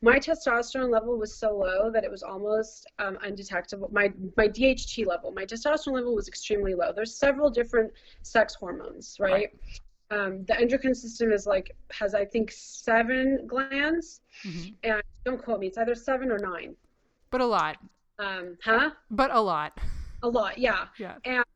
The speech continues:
Speaker 1: um, for all of the hormones that are secreted into the body. But the sex hormones, right? There's testosterone, there's D H T, there's estrogen, progesterone, there's, uh, you know, quite a few of those.
Speaker 2: And
Speaker 1: Um,
Speaker 2: there's, just
Speaker 1: plus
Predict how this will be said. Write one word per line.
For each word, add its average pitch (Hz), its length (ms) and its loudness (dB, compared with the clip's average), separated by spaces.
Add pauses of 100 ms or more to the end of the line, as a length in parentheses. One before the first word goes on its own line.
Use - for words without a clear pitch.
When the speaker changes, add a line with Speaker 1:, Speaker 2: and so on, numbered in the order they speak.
(180)
Speaker 1:
um, 220 220 -2
for 240 140 -4
all 233 220 2
of 233 100 -2
the 226 80 -2
hormones 196 520 -6
that 190 280 -4
are 202 200 -2
secreted 208 520 -4
into 196 220 -6
the 180 100 -4
body. 180 320 0
But 190 220 0
the 190 60 -4
sex 381 400 4
hormones, 196 640 0
right? 202 400 4 (400)
There's 208 560 4
testosterone, 254 720 -2
there's 190 220 -6
D 190 180 -10
H 185 200 -8
T, 254 280 -2
there's 190 160 -4
estrogen, 240 640 -2
progesterone, 233 720 0
there's, 196 240 -2
uh, - 180 -10
you 196 120 -4
know, 180 100 -6
quite 214 260 4
a 214 60 -8
few 202 200 -8
of 180 60 -4
those. - 360 -4 (220)
Speaker 2:
And 359 160 -2
Speaker 1:
Um, 302 60 -4
Speaker 2:
there's, 220 300 0 (180)
just 247 140 -4
Speaker 1:
plus 277 320 -4